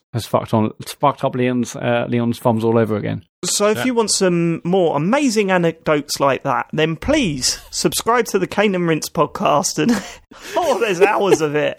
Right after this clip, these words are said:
Speaker 2: hours of it.
Speaker 1: <laughs>
Speaker 2: Tell us
Speaker 1: Any
Speaker 2: more.
Speaker 1: more?
Speaker 2: Leon, tell us more. <laughs>
Speaker 1: Don't, 'cause he might email in with a, a much,
Speaker 2: Okay.
Speaker 1: much longer one. Uh, Mark Christie has emailed in, uh, speaking of which, um,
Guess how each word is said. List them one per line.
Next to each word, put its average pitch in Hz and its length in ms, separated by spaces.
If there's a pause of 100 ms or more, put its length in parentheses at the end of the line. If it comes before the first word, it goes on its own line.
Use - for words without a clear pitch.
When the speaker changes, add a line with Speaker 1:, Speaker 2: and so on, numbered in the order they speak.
(100)
Speaker 2:
hours 220 340
of 156 200
it. 302 680
Speaker 1:
<laughs> - 20
Speaker 2:
Tell 311 160
us 285 140
Speaker 1:
Any 240 100
Speaker 2:
more. 311 80
Speaker 1:
more? 269 460 (100)
Speaker 2:
Leon, 277 440
tell 311 320
us 285 180
more. 285 480 (160)
<laughs> - 800
Speaker 1:
Don't, 180 220
'cause 147 120
he 160 80
might 165 200
email 147 280
in 110 320
with 113 160
a, 110 200 (140)
a 117 140
much, 117 140
Speaker 2:
Okay. 92 120
Speaker 1:
much 120 240
longer 120 240
one. 98 240 (380)
Uh, 131 180
Mark 165 300
Christie 123 500
has 113 240
emailed 110 260
in, 107 300
uh, 113 100
speaking 113 280
of 107 60
which, 107 240
um, 127 200